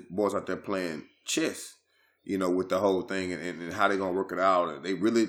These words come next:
like, them boys really probably had a super plan to really get this done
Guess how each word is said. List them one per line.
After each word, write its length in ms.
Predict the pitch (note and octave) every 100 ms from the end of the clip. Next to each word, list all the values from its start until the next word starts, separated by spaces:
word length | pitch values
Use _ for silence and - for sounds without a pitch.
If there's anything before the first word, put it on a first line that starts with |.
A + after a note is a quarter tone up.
| -
like, 180 | G2 F#2 -
them 160 | B2 B2+
boys 160 | B2+
really 220 | A2 B2+
probably 260 | A#2+ B2+ A#2
had 100 | A2+
a 80 | E2
super 460 | - - C#3+ -
plan 460 | A#2+ - B2+ B2 A2+
to 40 | F#2+
really 200 | A2+ A2
get 160 | A2+
this 100 | G2+
done 380 | F#2 G2+ F#2+ F2+